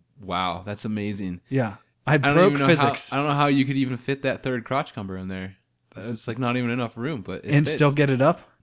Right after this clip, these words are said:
Speaker 2: It's tough.
Speaker 1: It's amazing.
Speaker 2: I make it work. I got them stretchy jeans.
Speaker 1: Oh, the jeggings. Isn't that what they're called?
Speaker 2: No, they're not quite jeggings. They're just, they're just jeans with a bit of stretch to them.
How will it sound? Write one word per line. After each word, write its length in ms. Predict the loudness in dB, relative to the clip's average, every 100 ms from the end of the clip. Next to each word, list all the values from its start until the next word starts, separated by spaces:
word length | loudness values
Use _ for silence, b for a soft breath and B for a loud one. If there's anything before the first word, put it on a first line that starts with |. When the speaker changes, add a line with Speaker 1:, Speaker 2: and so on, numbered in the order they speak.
| _
Speaker 2:
It's 160 | -6 -2
tough. 340 | 0 -2 -6 _ _ _
Speaker 1:
It's 160 | -20 -10
amazing. 520 | -6 -4 -4 -8 -12 _
Speaker 2:
I 40 | -2
make 180 | -2 0
it 40 |
work. 300 | -2 -4 -8 2
I 80 | 4
got 160 | 6
them 140 | 4 0
stretchy 380 | 0 -2 -2 -4
jeans. 480 | -2 -2 -2 -6 -12 _ _ _ -14
Speaker 1:
Oh, 380 | -14 -14 -20 _ _ b b b b b
the 80 | -6
jeggings. 640 | 0 2 2 2 0 -6
Isn't 140 | -8 -6
that 120 | -4
what 120 | -4
they're 140 | -6
called? 360 | -4 -6 -8 0
Speaker 2:
No, 180 | 6 6
they're 100 | 8
not 140 | 6
quite 180 | 4 4
jeggings. 400 | 4 4 4 2
They're 80 | 2
just, 340 | 2 0 -2
they're 120 | -4 0
just 280 | 0 -2
jeans 240 | -2 0 0
with 80 | -2
a 40 |
bit 160 | -2 -2
of 60 | -2
stretch 380 | -4 -6 -6 -8
to 100 | -10
them. 200 | -12